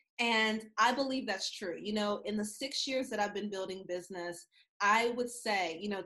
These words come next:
ten thousand hours, I, I said years, ten thousand <laughs> hours is about four hours a day,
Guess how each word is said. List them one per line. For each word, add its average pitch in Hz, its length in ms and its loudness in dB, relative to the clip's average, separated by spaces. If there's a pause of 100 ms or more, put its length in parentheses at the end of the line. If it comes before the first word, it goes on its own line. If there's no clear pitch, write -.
ten 277 220 -2
thousand 240 520 0
hours, 180 760 -2 (160)
I, 196 100 0 (320)
I 202 60 -2
said 208 220 -2
years, 180 380 -6
ten 277 200 2
thousand 285 400 4 (120)
<laughs> 214 100 2
hours 196 580 0 (460)
is 240 500 6
about 208 300 4 (160)
four 269 280 2
hours 208 420 2
a 190 60 -2
day, 180 500 -2